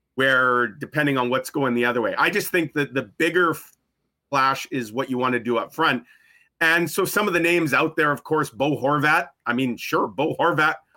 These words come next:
would look great in a Jets jersey, no question about it. Uh, Thomas, or Timo Meier would look great in, in a Jets jersey. Um, you know, and, and there's, his is an interesting, my, uh, Scott Billeck wrote about this last week in The Sun.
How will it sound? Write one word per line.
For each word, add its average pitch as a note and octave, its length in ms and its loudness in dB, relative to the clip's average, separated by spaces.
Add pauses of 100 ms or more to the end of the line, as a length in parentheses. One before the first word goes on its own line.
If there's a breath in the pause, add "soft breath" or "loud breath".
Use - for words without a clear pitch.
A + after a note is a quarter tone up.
(180)
would D3 160 -2
look E3+ 200 0
great D#3+ 360 0 (540)
in C3+ 160 0
a B2+ 80 -2
Jets C#3+ 340 -2
jersey, A2 380 -2
no C3+ 180 -2
question D#3+ 400 -2
about D#3+ 300 2
it. - 160 -2 (560 soft breath)
Uh, C3 240 2 (640)
Thomas, F3 440 -2
or C#3 140 2
Timo G#3+ 340 -2
Meier F#3 520 2
would C3+ 220 -2
look C#3 220 -2
great C#3+ 420 0 (100)
in, C#3 320 0
in C#3+ 160 0
a C3 80 0
Jets B2+ 360 -2
jersey. A#2 480 -2 (600 soft breath)
Um, B2+ 460 2
you D#3+ 100 0
know, B2+ 140 2
and, C3 180 -2
and C3+ 160 0
there's, D3+ 380 0
his C3 440 -4
is D3 140 -2
an C#3 80 2
interesting, C#3+ 400 -2
my, B2 220 0 (120)
uh, A2+ 140 -8
Scott - 380 -4
Billeck C#3+ 320 -2
wrote B2+ 160 0
about B2 260 -4
this A#2+ 180 -8
last A2+ 280 -4
week B2 180 -6
in A2+ 120 -4
The G#2+ 80 -8
Sun. D#3 420 0